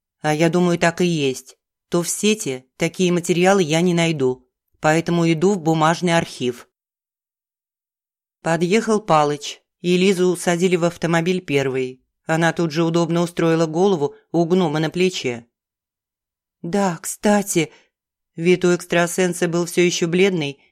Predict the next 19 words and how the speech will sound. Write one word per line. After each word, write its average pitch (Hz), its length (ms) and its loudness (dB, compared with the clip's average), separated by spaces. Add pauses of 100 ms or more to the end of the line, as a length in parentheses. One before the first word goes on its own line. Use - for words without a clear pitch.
(140)
и 170 100 -2
теперь 180 320 0
уже 185 180 2
сонный. 131 680 -4 (760)
«Тот, 196 260 2
кто 196 300 0
сюда 196 320 0
приходит, 190 680 0 (580)
он 190 220 2
связан 185 540 2
с - 100 -8
мёртвыми». 160 720 0 (1040)
«Кто-то 160 600 -4
из 175 260 2
детей», 156 800 0 (260)
догадался 165 640 0
Майк. 135 460 -2 (480)
«Он 131 240 0
один?» 170 580 0